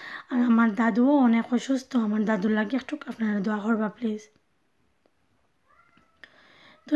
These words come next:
ভিউয়ার্স, দেখতে পারা আমি এখন মরিচগুলারে বাজি লাইরাম। তো সুন্দর করে বাজমো, ক্রিস্পি করে গরম তেলের মধ্যে দিয়া সুন্দর করে বাজমো।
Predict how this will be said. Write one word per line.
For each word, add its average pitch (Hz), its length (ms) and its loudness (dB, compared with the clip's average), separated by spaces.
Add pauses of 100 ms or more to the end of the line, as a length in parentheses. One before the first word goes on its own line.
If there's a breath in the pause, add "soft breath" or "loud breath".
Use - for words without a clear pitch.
(120)
ভিউয়ার্স, 269 340 4 (100)
দেখতে 302 320 2
পারা 220 260 2 (520)
আমি 226 140 6 (120)
এখন 311 240 -4 (2000 loud breath)
মরিচগুলারে 220 680 2 (100)
বাজি 220 280 2
লাইরাম। 247 280 4 (260)
তো 233 80 -2 (380)
সুন্দর 240 300 4
করে 262 200 2 (120)
বাজমো, 226 320 4 (180)
ক্রিস্পি - 420 0 (100)
করে 240 220 4 (1500 soft breath)
গরম 226 240 2 (100)
তেলের 220 340 -2
মধ্যে 214 320 -2
দিয়া 233 160 2 (200)
সুন্দর 269 340 6
করে 214 260 0
বাজমো। 202 320 -2